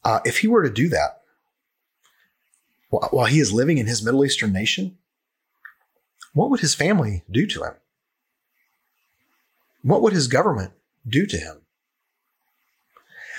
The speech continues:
He was here living in the States for a while as a student. If he became a Christian here, what would have happened? Would the government have cut off his funding,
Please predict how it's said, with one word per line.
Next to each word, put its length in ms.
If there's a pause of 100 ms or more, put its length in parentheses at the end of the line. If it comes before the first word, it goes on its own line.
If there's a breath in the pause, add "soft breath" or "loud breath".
(220 loud breath)
He 120
was 160
here 180
living 260
in 80
the 60
States 360
for 200
a 60
while 320
as 100
a 60
student. 440 (140)
If 140
he 120
became 280
a 60
Christian 420
here, 200
what 200
would 100
have 100
happened? 400 (640)
Would 120
the 60
government 380
have 80
cut 140
off 140
his 140
funding, 380